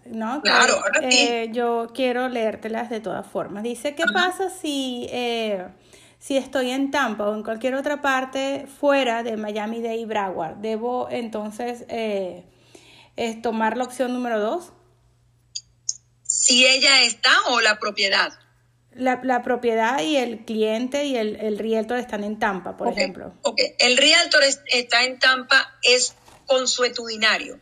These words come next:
Speaker 2: Es costumbre que el vendedor elija y el vendedor pague, ¿ok? Entonces, lo común allá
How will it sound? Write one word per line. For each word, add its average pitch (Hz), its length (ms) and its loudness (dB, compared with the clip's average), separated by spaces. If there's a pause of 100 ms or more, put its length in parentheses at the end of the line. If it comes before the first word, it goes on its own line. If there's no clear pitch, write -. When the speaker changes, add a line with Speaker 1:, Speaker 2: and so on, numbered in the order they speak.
Speaker 2:
Es 226 220 2
costumbre 349 880 0
que 233 100 6
el 214 100 4
vendedor 208 640 0
elija 302 420 2 (200)
y - 80 0
el 214 100 2
vendedor 202 540 0 (320)
pague, - 340 0 (520)
¿ok? 214 160 0 (560)
Entonces, 233 400 2
lo 240 240 2
común 269 500 -2 (160)
allá 233 260 2